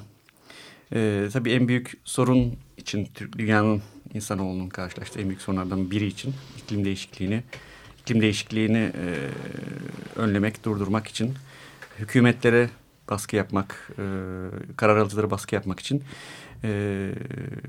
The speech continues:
bir kampanya açıldı. Bunun ayrıntılarını konuşalım. Fikir nasıl gelişti? Aralık iki bin on beşte Paris'te, e, bir zirve yapılacak. Birleşmiş Milletler Zirvesi. E, taraftar kompa-, e, tar-,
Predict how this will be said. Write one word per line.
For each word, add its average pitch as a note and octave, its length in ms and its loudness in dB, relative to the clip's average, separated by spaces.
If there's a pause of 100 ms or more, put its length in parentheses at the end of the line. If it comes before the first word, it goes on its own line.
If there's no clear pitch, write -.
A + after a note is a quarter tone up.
bir B2+ 140 -2
kampanya A2+ 400 2
açıldı. G2+ 380 -2 (420)
Bunun D#3+ 120 6
ayrıntılarını C#3+ 460 6
konuşalım. A2 420 4 (240)
Fikir - 260 0
nasıl A#2+ 200 0
gelişti? A2+ 480 0 (340)
Aralık A2 320 0
iki - 180 -10
bin A2+ 60 -4
on A2 140 2
beşte G#2+ 200 -4
Paris'te, G#2+ 560 0 (920)
e, A2 40 -2 (600)
bir G#2+ 80 0
zirve A2 320 6
yapılacak. G#2 480 2 (160)
Birleşmiş G2+ 300 -8
Milletler G#2 240 -4
Zirvesi. G2 520 -2 (720)
E, G2 40 -2 (640)
taraftar G2 600 0
kompa-, F#2 400 -4
e, G2 260 -4
tar-, - 160 -12